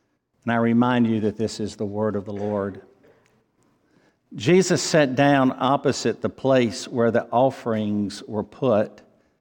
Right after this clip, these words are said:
and watched the crowd putting their money into the temple treasury.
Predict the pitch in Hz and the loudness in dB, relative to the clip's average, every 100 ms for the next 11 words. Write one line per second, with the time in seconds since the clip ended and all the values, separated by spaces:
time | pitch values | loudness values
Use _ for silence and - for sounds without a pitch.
0 | _ - 110 117 131 147 - 131 - 135 | _ -6 -2 2 2 0 -2 -4 -2 0
1 | 131 113 110 - 131 127 120 113 113 104 | 2 2 0 -4 -2 0 0 0 0 0
2 | 110 123 117 104 107 - 117 - 104 104 | 0 0 0 -2 -4 -2 -2 -2 -2 -2
3 | - 101 - 101 95 - 113 113 107 85 | -2 -6 -6 -10 -10 -4 0 0 -2 -10
4 | 98 | -12